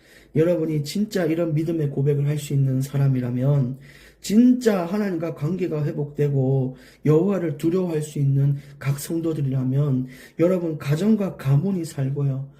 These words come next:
주변의 자녀들과 동료들이 살고, 주변에 있는 정말 이 마을과 지역이 살아나는 그 구원의 요새의 하나님을 만나게 될 겁니다. 그러니까 내 자신이 사는 게 중요해요.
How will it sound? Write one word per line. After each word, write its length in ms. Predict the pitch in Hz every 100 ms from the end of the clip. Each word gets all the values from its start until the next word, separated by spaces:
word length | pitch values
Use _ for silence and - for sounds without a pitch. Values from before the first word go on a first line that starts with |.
| - -
주변의 420 | - 190 226 196
자녀들과 720 | - 165 226 220 175 151 147
동료들이 580 | 156 165 208 233 190 151
살고, 720 | 139 139 123 160 151 135 139 - - - -
주변에 420 | 220 269 262 240
있는 400 | 196 214 202 180
정말 400 | 233 262 285 226
이 260 | 226 208
마을과 480 | 175 143 175 226 202
지역이 440 | - 190 220 233 185
살아나는 800 | 180 175 151 135 131 131 135 139 - - -
그 160 | - 160
구원의 520 | - 196 240 226 180
요새의 460 | 165 180 262 214
하나님을 600 | 160 165 156 143 139 139 - _ _
만나게 480 | - 139 226 214 160
될 180 | 139 123
겁니다. 500 | 139 139 131 139 143 - - _
그러니까 640 | - 208 180 151 147 143 - - _ -
내 180 | 180
자신이 480 | 180 160 170 240 208
사는 380 | 175 190 180 185
게 100 | 156
중요해요. 640 | 143 143 143 139 147 151